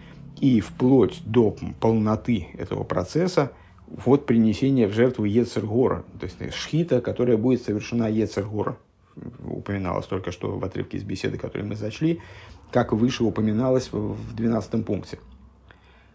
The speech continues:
"Веалпизе мува нахилук шебейн шхита саодам лешхита сакош боругу". И вот если смотреть на шхиту таким образом,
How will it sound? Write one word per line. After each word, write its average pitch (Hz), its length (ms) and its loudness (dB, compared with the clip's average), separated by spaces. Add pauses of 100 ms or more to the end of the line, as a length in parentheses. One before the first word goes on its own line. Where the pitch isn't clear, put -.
(320)
"Веалпизе 120 720 4
мува 202 380 4
нахилук 139 600 0
шебейн 113 340 2
шхита 156 340 -2
саодам 120 480 2
лешхита 135 320 -6
сакош 117 360 -4
боругу". 113 460 2
И 143 60 2
вот 113 200 0
если 117 240 0
смотреть 123 520 0
на 117 140 0
шхиту 120 420 -2
таким 135 480 0
образом, 156 540 2